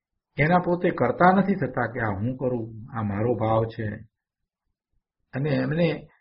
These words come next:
કઈ શુભ ભાવ દ્વારા પુણ્ય બંધ થાય એવી કોઈ રુચિ પણ હોતી નથી. એટલે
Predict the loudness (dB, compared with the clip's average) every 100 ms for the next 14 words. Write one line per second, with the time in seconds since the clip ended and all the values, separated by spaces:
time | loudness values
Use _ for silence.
0 | _ _ -4 -2 -2 -2 -2 0 2 6
1 | 6 6 6 4 6 4 2 0 0 2
2 | 2 0 -2 2 4 4 2 -4 _ _
3 | _ _ 0 2 2 2 4 6 4 -2
4 | -4 0 0 2 2 6 8 8 6 4
5 | -2 -4 -10 -14 -18 _ _ _ _ _
6 | _ _ _ -12 -4 0 0